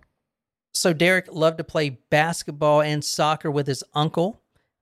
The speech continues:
And in fact, his uncle played ball with him last night. That's what he tells the Star Gazette. His mother said he loved playing t-ball, and he was starting kindergarten at Savannah Campbell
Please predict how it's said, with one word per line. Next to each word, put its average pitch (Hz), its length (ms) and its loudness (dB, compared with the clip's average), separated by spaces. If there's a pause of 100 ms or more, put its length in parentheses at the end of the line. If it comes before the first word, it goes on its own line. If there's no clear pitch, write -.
(140)
And 143 120 2
in 147 100 4
fact, 175 300 0
his 156 120 -10
uncle 160 340 -8
played 151 420 0
ball 143 220 4
with 143 140 0
him 131 180 -2
last 123 320 -2
night. 127 240 0
That's 123 180 -2
what 127 120 -2
he 117 80 0
tells 113 520 -2 (320)
the - 60 -10
Star 120 300 -2
Gazette. 110 400 -6 (340)
His 160 180 -2
mother 190 340 2
said 190 320 0
he 165 160 -4
loved 170 500 2
playing 160 380 -6
t-ball, 165 600 2
and 143 440 -6
he 175 180 0
was 165 160 2
starting 180 500 0
kindergarten 175 840 0
at 160 220 -6
Savannah 156 640 0 (100)
Campbell 151 640 0